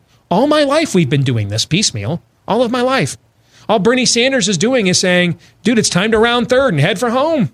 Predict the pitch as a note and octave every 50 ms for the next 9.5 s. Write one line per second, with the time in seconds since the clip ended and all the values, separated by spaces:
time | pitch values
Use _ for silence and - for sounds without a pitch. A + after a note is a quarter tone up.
0 | _ _ _ _ _ _ _ _ _ _ - - G#3 - - D4+ E4 - - _
1 | _ _ _ _ _ _ _ _ _ _ _ _ _ _ _ _ _ _ _ _
2 | _ _ _ _ - - - - - - - - - - - - - G#3+ F3+ C#3
3 | G3 A3+ C#4+ C#4+ D4 D4 C#4+ C#4 C4+ C4 B3+ - - - A3+ G3+ - - C#3 A#2
4 | - - F#2 F2+ - _ - - _ _ _ _ _ _ - - - - - F3+
5 | F3 C#3 B2 F3 G#3 B3+ D4 C#4 - - A#3+ G3+ F#3+ F3 E3 D#3+ C#3+ D#3 D3+ C3
6 | D#3 E3 F3 G3 G#3 - G3 F#3+ F#3 E3+ E3 E3+ E3+ - - D3+ C3 C3 B2 B2
7 | C3 B2+ A#2+ - - - G#2+ G2 D#2 D#2 - _ _ _ _ _ _ - - -
8 | - _ _ - D3 D#3 D#3 D3 - - - D3 C#3 - - D#3+ D3+ D3+ D3+ C3
9 | C3 A#2+ - A#2 F#2+ F2 - - - -